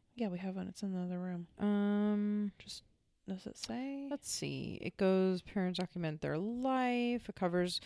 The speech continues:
Speaker 2: from when the mother's pregnant until the child is eighteen.
Speaker 1: Okay, so this does, yeah. So,
Speaker 2: Dang.
Speaker 1: again, I was, like, really excited to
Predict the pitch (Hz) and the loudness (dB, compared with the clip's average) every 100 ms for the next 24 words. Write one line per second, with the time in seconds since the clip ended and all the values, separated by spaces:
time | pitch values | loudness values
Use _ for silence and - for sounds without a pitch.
0 | - - 208 190 190 220 233 214 220 - | -10 2 4 6 8 8 10 10 8 6
1 | - 180 180 123 165 170 160 - 147 147 | 2 2 2 0 0 2 0 0 0 0
2 | - 180 170 - - 196 202 190 175 - | 6 8 8 4 2 4 4 4 2 4
3 | - - - 196 - - - 143 160 240 | 2 2 4 4 2 -4 -8 -4 2 8
4 | 294 220 190 196 202 208 240 254 226 - | 10 12 10 8 4 4 6 6 4 6
5 | 202 180 180 190 185 - 180 175 175 | 6 8 8 6 6 6 8 10 8